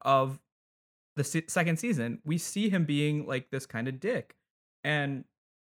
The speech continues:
all throughout this season, he's, like, whenever he's trying to work on his confidence,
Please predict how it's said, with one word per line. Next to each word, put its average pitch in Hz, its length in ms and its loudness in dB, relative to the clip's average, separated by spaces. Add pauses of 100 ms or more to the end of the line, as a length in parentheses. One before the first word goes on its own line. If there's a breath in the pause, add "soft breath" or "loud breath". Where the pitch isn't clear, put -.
(840)
all 165 240 6
throughout 196 520 4
this 143 160 -2
season, 131 440 -2
he's, 135 260 -2 (180)
like, 131 280 0 (180)
whenever 160 320 4
he's 160 160 2
trying 170 300 4
to 151 100 4
work 127 400 2
on 135 140 4
his 120 160 0
confidence, 151 560 0